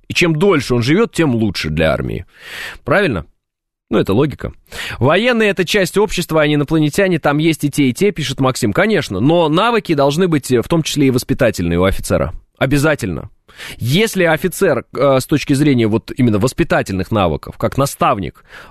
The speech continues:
э, плохой, то ничего хорошего из этого не выйдет. Офицер должен быть образован, офицер должен прекрасно выглядеть, он должен быть в хорошей физической форме. Но это должен быть человек,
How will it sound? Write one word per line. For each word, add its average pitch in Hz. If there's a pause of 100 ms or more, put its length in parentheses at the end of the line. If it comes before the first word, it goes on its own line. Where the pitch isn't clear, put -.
э, -
плохой, 233 (360)
то 180
ничего 175
хорошего 147
из 110
этого 104
не 92
выйдет. 78 (640)
Офицер 165
должен 147
быть 120
образован, 208
офицер 143
должен 110
прекрасно 135
выглядеть, 175
он 120
должен 113
быть 95
в -
хорошей 123
физической 117
форме. 214 (400)
Но 214
это 196
должен 165
быть 151
человек, 208